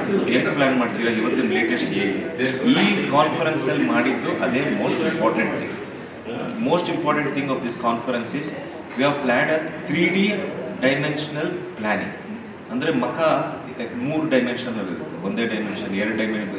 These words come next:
ಈಗ ಎಕ್ಸ್ರೇ ತೆಗ್ದಾಗ ಬರೀ ಟೂ ಡಿ ಬರುತ್ತೆ, ಇದರಲ್ಲಿ ತ್ರೀ ಡಿ ಇವಾಗಿನ ಟೆಕ್ನಾಲಜಿಲಿ ತ್ರೀ ಡಿ diagnosis with ಎ ಐ ಟೆಕ್ನಾಲಜಿ ಇರೋದ್ರಿಂದ ಡಯಾಗ್ನೋಸಿಸ್ ಸೆಂಟರ್ ಅಂದ್ರೆ ಯಾವ ಜಾಬ್ ಯಾವ ಕಡೆ ಕರೆಕ್ಟ್ ಮಾಡಬೇಕು, ಹೇಗೆ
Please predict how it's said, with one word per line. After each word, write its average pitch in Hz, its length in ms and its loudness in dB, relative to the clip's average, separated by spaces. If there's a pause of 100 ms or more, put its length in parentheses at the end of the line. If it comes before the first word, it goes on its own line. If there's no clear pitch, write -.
ಈಗ 113 160 0
ಎಕ್ಸ್ರೇ 147 220 0
ತೆಗ್ದಾಗ 127 420 0
ಬರೀ 123 120 0
ಟೂ 135 200 0
ಡಿ 123 180 4
ಬರುತ್ತೆ, - 280 -8 (540)
ಇದರಲ್ಲಿ 156 340 0
ತ್ರೀ 156 360 -2
ಡಿ 185 100 0
ಇವಾಗಿನ 143 440 0
ಟೆಕ್ನಾಲಜಿಲಿ 127 720 -2 (180)
ತ್ರೀ - 200 0
ಡಿ 294 80 0
diagnosis 226 640 0
with 113 160 -6
ಎ 120 100 2
ಐ - 20 2
ಟೆಕ್ನಾಲಜಿ 101 500 -4
ಇರೋದ್ರಿಂದ 95 500 -6 (640)
ಡಯಾಗ್ನೋಸಿಸ್ 170 580 6
ಸೆಂಟರ್ 127 280 -2
ಅಂದ್ರೆ 127 300 2
ಯಾವ 113 160 4 (100)
ಜಾಬ್ 123 300 4
ಯಾವ 104 140 4 (120)
ಕಡೆ 107 400 -4
ಕರೆಕ್ಟ್ 95 240 -6
ಮಾಡಬೇಕು, 87 340 -6
ಹೇಗೆ 101 260 -4